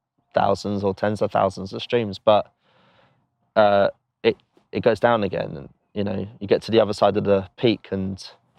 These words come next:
you're kind of back at square one. So it's not just about, what I mean is, like, that's not a marketing strategy. That's just getting the music heard, which is great, but building a career as an artist, building a fan base as an artist isn't just about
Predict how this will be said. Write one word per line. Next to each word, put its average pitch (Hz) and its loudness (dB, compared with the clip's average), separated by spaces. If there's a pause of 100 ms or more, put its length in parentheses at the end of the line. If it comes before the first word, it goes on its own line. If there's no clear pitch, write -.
you're 98 -10
kind 101 -2
of 92 -4
back - -2
at - -10
square 98 -2
one. 104 -4
So - 2
it's 117 0
not - 0
just - 0
about, 123 2 (720)
what 160 4
I 151 0
mean 147 2
is, 120 0
like, 117 2 (680)
that's - 2
not 131 4
a 113 0
marketing 110 0
strategy. - -6
That's - -4
just - -4 (120)
getting 107 2
the 104 0
music 107 -4
heard, 101 2
which 98 -4
is 117 -2
great, 160 2 (800)
but 120 4 (920)
building 143 4
a 131 4
career 143 4
as 117 2
an 120 0
artist, 135 0
building 117 0
a 107 -2
fan 131 0
base 101 0
as 101 -6
an 101 -4
artist 110 -2
isn't 117 -2
just - -6
about 101 2